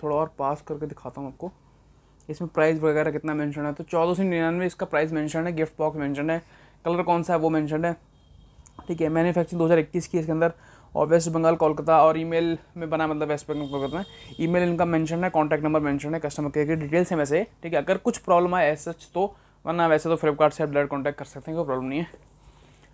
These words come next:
अब मैं आपको खोल के दिखाता हूँ कि इसमें एक्चुअली है क्या। तो पहली चीज़ तो ये, इसका बॉक्स ना अच्छा है पैकेजिंग, यहाँ पे मैग्नेट दिया हुआ है, तो ऑटोमेटिकली ये बंद हो जाएगा, ये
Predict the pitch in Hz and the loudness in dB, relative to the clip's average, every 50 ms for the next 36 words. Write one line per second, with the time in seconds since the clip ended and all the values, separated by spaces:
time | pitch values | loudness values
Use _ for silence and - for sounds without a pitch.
0 | _ - - 170 185 185 170 - - 185 - 175 165 165 160 165 156 143 147 139 | _ -6 -4 -2 -2 -2 -4 -4 -8 -6 -2 -2 0 0 2 0 0 0 -2 -2
1 | - 147 165 180 - - - - - _ _ - - 160 170 165 - 185 170 156 | -2 -2 -2 -2 -4 -8 -16 -20 -20 _ _ -12 -8 -6 -6 -6 -4 -4 -4 -4
2 | - - 175 151 139 123 127 120 - 160 - 156 160 180 180 170 196 190 - 202 | -2 -2 -2 0 0 0 -2 -4 -6 -4 0 2 2 4 2 2 -2 -4 -4 -2
3 | 185 185 185 190 - - 180 165 160 151 - 202 175 - - - 170 156 147 143 | 0 0 0 0 -2 -6 -4 -2 -2 -2 -2 -4 -6 -4 0 0 2 2 2 0
4 | 143 147 175 202 - _ _ - - _ _ _ 156 151 147 151 165 165 160 151 | -2 -2 -4 -6 -8 _ _ -20 -20 _ _ _ -4 -2 -2 -2 0 0 2 2
5 | 151 160 165 160 165 156 147 147 143 156 202 220 - _ _ - 160 151 147 160 | 2 2 2 0 -2 0 2 2 4 2 0 -2 -4 _ _ -2 -2 -2 0 0
6 | 156 151 147 143 151 147 151 160 170 180 175 160 156 160 147 147 143 135 139 143 | 0 0 0 0 -2 -4 -4 -4 -2 -2 0 0 0 0 0 0 -2 -2 -2 -2
7 | 139 131 131 135 185 214 240 190 170 170 190 | 0 0 0 -2 -2 -4 -6 -6 -4 -4 -6